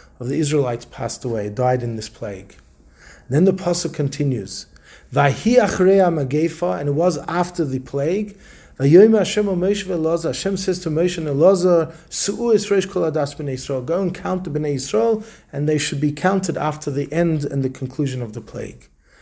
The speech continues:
And he says, if you look at this pasuk, it's extremely unusual, 'cause the pasuk goes, "Vayhi achrei magefa," and then you look in the Chumash, there's a pei. And the pei means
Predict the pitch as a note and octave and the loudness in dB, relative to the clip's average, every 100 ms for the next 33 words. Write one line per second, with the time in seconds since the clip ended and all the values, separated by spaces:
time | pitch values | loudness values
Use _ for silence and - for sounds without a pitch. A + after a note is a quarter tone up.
0 | - C3 - G#3+ G#3 D3 E3 B3 B3 - | -8 -2 2 4 2 0 0 2 0 -2
1 | - - - - C3 - - - - - | -4 0 0 0 -4 -8 -20 -20 -12 -8
2 | D3 - - G#3+ B3 A3+ G#3 F#3 E3 E3+ | -4 -4 -2 2 4 6 6 6 2 0
3 | E3+ C3 - - _ _ - _ - C3+ | 0 -4 -8 -14 _ _ -20 _ -2 -2
4 | C#3 A3 A3 F3+ F3+ F3+ F#3 D3+ C#3+ F#3 | 4 4 4 2 4 4 2 0 0 2
5 | A3 F3 F#3+ F#3 D#3+ D3 B2+ C3 B2+ E3+ | 2 2 4 4 4 2 2 0 0 -2
6 | F3+ D3 D3 D#3+ G3+ A3 G#3 F#3+ C4+ A#3+ | -2 -2 0 2 2 2 0 0 0 0
7 | - F3+ E3 - - F#3+ C#3 G#2 - _ | 2 0 0 -6 -6 -4 -4 -8 -18 _
8 | - - - - C3+ - G#3+ G3 A3+ A#3+ | -20 -20 -10 -2 0 6 6 6 4 4
9 | G#3+ F#3+ - | 2 0 -6